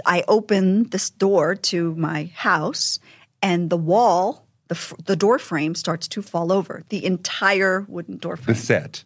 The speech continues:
Speaker 1: Mm-hmm.
Speaker 2: is collapsing onto you. Or
Speaker 1: Away
Speaker 2: re-,
Speaker 1: from me.
Speaker 2: awa-
Speaker 1: Like, a real size door starts to fall backwards. And in that moment, I remembered I built this house.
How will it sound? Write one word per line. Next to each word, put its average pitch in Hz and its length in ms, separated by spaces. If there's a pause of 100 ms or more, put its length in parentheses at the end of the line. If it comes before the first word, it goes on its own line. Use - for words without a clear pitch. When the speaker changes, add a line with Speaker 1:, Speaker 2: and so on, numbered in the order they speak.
(100)
Speaker 1:
Mm-hmm. 175 240 (280)
Speaker 2:
is 101 120
collapsing 82 680
onto 87 320
you. 67 240 (680)
Or 202 120
Speaker 1:
Away 208 160
Speaker 2:
re-, 226 60
Speaker 1:
from 202 280
me. 170 80
Speaker 2:
awa- - 220 (320)
Speaker 1:
Like, 165 260 (260)
a 170 80
real 196 320
size 214 360
door 156 480
starts 160 360
to - 120
fall 165 760 (140)
backwards. - 640 (720)
And 165 760 (760)
in 202 140
that 196 200
moment, 180 580 (200)
I 170 100
remembered 175 680 (520)
I 190 80
built 190 320
this 156 180
house. - 500